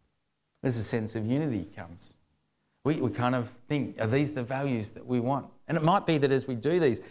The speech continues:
seven weeks and cover our ten values together, you might think, "This is not the church that I want to be part of." You know, and if it isn't,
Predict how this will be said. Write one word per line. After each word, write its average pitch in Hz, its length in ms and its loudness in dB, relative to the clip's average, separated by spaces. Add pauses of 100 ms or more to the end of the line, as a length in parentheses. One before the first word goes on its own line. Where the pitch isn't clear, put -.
(180)
seven 156 460 4
weeks 147 360 2
and 127 160 -6
cover 156 300 2
our 120 100 4
ten 156 360 0
values 135 360 4
together, 135 280 0
you 165 100 2
might 143 180 2
think, 113 220 0 (1600)
"This 170 180 4
is - 160 -2
not 110 300 -2
the - 100 -20
church - 800 -6
that 101 140 0
I 120 140 2
want 101 160 -2
to 82 60 -10
be 85 100 -16
part 110 340 -2
of." 151 280 -6 (1000)
You 196 80 0
know, 165 240 0
and 185 140 4
if 240 140 2
it 247 100 4
isn't, 233 520 2